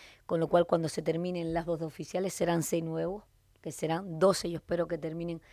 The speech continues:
doce agentes nuevos, eh,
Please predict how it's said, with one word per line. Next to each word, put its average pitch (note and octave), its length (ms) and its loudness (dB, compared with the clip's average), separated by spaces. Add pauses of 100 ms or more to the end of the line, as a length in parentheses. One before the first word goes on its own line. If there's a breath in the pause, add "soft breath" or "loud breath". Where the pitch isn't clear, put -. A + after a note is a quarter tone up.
(380 soft breath)
doce F3+ 360 2
agentes E3+ 320 -2
nuevos, E3 380 0 (200)
eh, D3+ 720 6